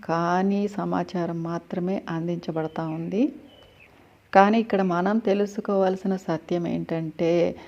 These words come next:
భూమి తనని తాను కదిలించుకుంటా ఉంది.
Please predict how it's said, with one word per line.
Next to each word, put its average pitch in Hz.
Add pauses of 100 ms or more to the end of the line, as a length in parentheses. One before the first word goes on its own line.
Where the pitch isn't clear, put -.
(380)
భూమి 180
తనని 170
తాను 175
కదిలించుకుంటా 175
ఉంది. 165